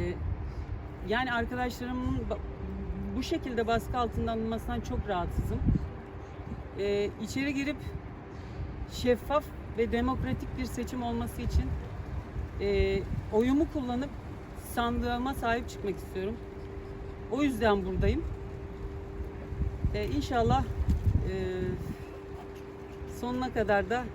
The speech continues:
böyle devam etmeye, yani elimden geldiğince hakkımı aramaya ve susturulan işçilerin hakkını aramaya devam edeceğim arkadaşlar.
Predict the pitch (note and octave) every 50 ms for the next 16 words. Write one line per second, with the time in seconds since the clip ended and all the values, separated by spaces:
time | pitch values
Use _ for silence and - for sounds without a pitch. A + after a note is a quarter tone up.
0 | - - - - - - - - - - - - - A#3+ B3+ B3+ A3+ G#3+ G#3+ A3+
1 | G#3+ F#3+ G3+ G#3 G3+ G#3+ G#3+ G#3 G3+ G3 F#3+ - G3+ G3+ G#3 G3 - - G3 F3+
2 | - - - - G3 G#3+ B3 B3+ C4 C4 C#4 D4+ C#4+ C#4 C#4+ C#4 C#4 B3 B3+ B3+
3 | B3 A#3+ A3+ B3+ C#4 C4+ B3 G#3 A#3 A#3 B3 - - - - - - - - -
4 | - - - - A3 A3+ - - A#3+ B3+ B3+ C4+ C4+ B3+ A#3 A3 G#3 G3+ G3+ G#3+
5 | A3+ A#3 - - - - - - - G#3+ A#3 A#3+ - - - - - - - -
6 | - - - - - - - - - - - C#4 - - - B3+ A#3+ - - -
7 | - D4 D4 D4+ D4+ E4+ F4+ F4+ D#4+ D4 - - - C4 A#3+ B3+ B3 B3+ G#3+ G#3+
8 | B3+ B3+ - - - C4+ C4+ C4 B3 A3 G#3+ G#3+ A3+ A#3+ A#3 G3+ A3 A3 A3 G#3
9 | G3 F3+ F3 D#3+ D3+ D3+ D#3+ D#3+ D#3 D#3 D#3 D3+ E3 E3+ D#3+ D3+ C#3+ - - -